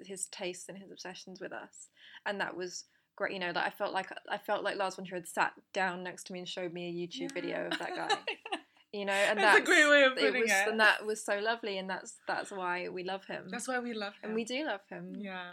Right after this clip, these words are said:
Speaker 1: Um,
Speaker 2: We love you, Lars.
Speaker 1: maybe,
Speaker 2: <laughs>
Speaker 1: maybe again, you know, maybe against our, our better judgment sometimes. Well, we know we love him as a film director.
Speaker 2: Yeah, we do.
Speaker 1: Um, and we do kind of love him as a person because, uh, what, everything he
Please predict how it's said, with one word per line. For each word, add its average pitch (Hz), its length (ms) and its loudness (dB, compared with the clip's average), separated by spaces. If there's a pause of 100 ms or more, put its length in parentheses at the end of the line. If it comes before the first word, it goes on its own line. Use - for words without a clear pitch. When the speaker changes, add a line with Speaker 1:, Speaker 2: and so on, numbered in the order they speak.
Speaker 1:
Um, 294 260 -4
Speaker 2:
We 254 100 -6
love 262 200 -2
you, 254 120 -8
Lars. 226 140 -8
Speaker 1:
maybe, 233 340 -4
Speaker 2:
<laughs> 226 240 -4
Speaker 1:
maybe 240 380 -6
again, 226 300 -6
you 233 80 -12
know, 196 120 -14
maybe 208 500 -14 (120)
against 202 560 -12
our, 190 160 -8 (100)
our 196 120 -6
better 196 200 -10
judgment 185 460 -16
sometimes. 185 460 -18 (120)
Well, 285 120 -6
we 330 60 -2
know 294 120 2
we 240 80 0
love 247 180 0
him 240 80 -10
as 233 80 -10
a 214 40 -16
film 196 180 -6
director. 185 480 -8
Speaker 2:
Yeah, 135 240 2
we 175 60 -14
do. - 160 -10 (200)
Speaker 1:
Um, 202 500 -4 (600)
and 196 480 -6
we 220 120 -6
do 208 220 -6
kind 196 180 -8
of 185 60 -10
love 196 120 -6
him 190 80 -10
as 190 100 -14
a - 40 -20
person 196 420 -8
because, 180 600 -12 (640)
uh, - 60 -12 (220)
what, 202 160 -6
everything 202 420 -6
he 190 540 -10